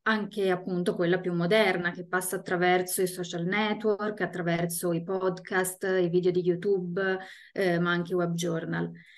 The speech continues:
E si avvierà un lavoro che porteranno poi avanti ragazzi e ragazze in autonomia, eh, proprio di creazione dei propri contenuti. Un lavoro che sì, viene fatto in autonomia, ma sarà comunque possibile avere un tutoraggio da parte dell'educatore, questo a distanza, eh, appunto,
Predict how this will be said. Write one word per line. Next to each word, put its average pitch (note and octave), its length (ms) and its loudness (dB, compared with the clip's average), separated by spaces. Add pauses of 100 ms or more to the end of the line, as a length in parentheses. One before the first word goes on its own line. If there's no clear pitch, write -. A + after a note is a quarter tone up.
(220)
E E4 100 6
si C4+ 180 2
avvierà C#4 580 4
un G#3+ 140 2
lavoro A3 440 4
che - 160 -10
porteranno F#3+ 600 2
poi F#3+ 140 2
avanti F#3 340 2
ragazzi F#3+ 420 -2
e F3 40 -2
ragazze F#3+ 500 -2
in E3+ 80 -2
autonomia, G3 760 4 (280)
eh, F#3 260 0
proprio B3+ 260 0
di G3 140 2
creazione F3+ 680 0
dei E3 200 0
propri E3+ 360 0
contenuti. E3 880 -4 (580)
Un A3+ 120 4
lavoro B3+ 280 4
che B3 100 4
sì, A#3 220 2
viene B3 340 6
fatto A#3 280 0
in G#3+ 60 0
autonomia, A3+ 720 4
ma A3 140 0
sarà G#3 300 0
comunque G#3 380 -4
possibile G3+ 760 2
avere F#3 600 0
un F3+ 240 0
tutoraggio E3+ 640 0
da E3 140 -2
parte F3+ 320 -2
dell'educatore, F3+ 800 2
questo F3 400 -2
a E3 40 -4
distanza, F3 840 0
eh, E3+ 140 -2
appunto, E3 680 -4